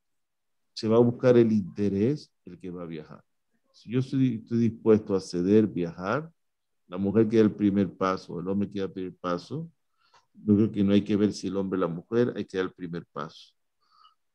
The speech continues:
Es quiere hacerlo. Ahora, hay que ver también cuál es el feedback que recibe cuando dice, "Voy a viajar a verte".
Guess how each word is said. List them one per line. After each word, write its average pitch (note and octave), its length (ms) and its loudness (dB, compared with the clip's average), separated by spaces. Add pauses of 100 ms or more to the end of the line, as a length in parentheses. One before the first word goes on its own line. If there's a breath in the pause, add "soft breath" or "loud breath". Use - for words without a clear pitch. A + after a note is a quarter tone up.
Es G2 240 2
quiere G#2 400 4
hacerlo. F2+ 540 -6 (560)
Ahora, F#2 520 2 (180)
hay G2 140 -10
que G2+ 140 0
ver G#2+ 160 4
también A2 540 -4
cuál G#2 260 4
es A2 180 0
el F2+ 120 -8
feedback G2 460 -6
que F2 120 -6
recibe E2+ 680 -6
cuando E2+ 180 -12
dice, F#2 160 -6
"Voy F2 160 0
a F2+ 40 6
viajar F2+ 360 2
a E2+ 80 0
verte". F2 340 -4